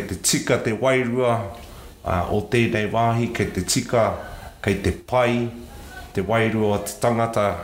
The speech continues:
uh, e noho nei ki te tā taku pāpā. I rā momo. Um, my tamariki were always a good, uh, are a good indication in regards to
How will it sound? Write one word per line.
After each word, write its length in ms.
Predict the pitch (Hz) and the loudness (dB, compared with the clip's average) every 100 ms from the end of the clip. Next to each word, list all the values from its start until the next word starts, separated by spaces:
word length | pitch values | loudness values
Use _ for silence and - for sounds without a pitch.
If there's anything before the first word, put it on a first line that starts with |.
| 87 | -8
uh, 200 | 85 - - | -4 -4 -2
e 160 | 92 | 0
noho 220 | 101 101 104 | 2 2 2
nei 220 | 110 104 | 2 0
ki 80 | - - | -2 -8
te 80 | 87 | 0
tā 200 | 101 95 90 - | 2 4 2 0
taku 300 | - - - | -4 -4 -4
pāpā. 540 | 95 104 101 117 104 - - - - | 0 0 0 -2 -2 -4 -10 -16 -4
I 160 | 107 110 | 0 2
rā 80 | 107 104 | 2 2
momo. 320 | 123 127 110 - - - - - - - - | 0 0 -2 -6 -12 -12 -12 -12 -16 -16 -4
Um, 380 | 95 92 90 90 78 - - - | 0 2 2 0 -2 -8 -12 -4
my 140 | 107 | -2
tamariki 580 | 104 117 117 104 104 110 98 | 0 2 2 2 0 0 2
were 160 | 98 | 2
always 380 | 101 107 101 90 | 2 2 2 0
a 60 | 95 | -2
good, 360 | 92 107 85 - - - | 2 2 0 -6 -12 -12
uh, 160 | - - - | -10 -10 -2
are 380 | 117 110 87 - - - | 0 2 0 -6 -16 -6
a 80 | 98 | -4
good 220 | 92 107 | 0 2
indication 680 | 107 95 92 - 104 98 98 | 2 2 0 2 2 2 2
in 140 | 95 95 | 2 2
regards 640 | 92 101 98 95 - - | 0 0 0 0 -4 -2
to 420 | 107 95 90 87 | 0 2 2 0